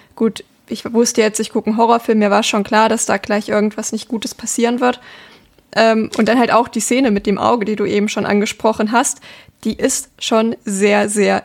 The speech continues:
eklig <laughs> und ein sehr starker Start einfach in den Film.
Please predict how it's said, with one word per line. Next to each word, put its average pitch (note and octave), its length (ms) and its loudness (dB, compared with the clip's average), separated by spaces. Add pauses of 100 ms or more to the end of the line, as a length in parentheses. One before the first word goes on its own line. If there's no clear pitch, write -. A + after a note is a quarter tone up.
(140)
eklig G3 480 -4 (420)
<laughs> - 400 -20
und A3+ 400 0
ein G#3 180 0
sehr G#3+ 200 2
starker A3+ 520 2
Start - 460 0
einfach G#3 280 -4
in A3 120 -4
den G#3 180 -2
Film. C4 460 0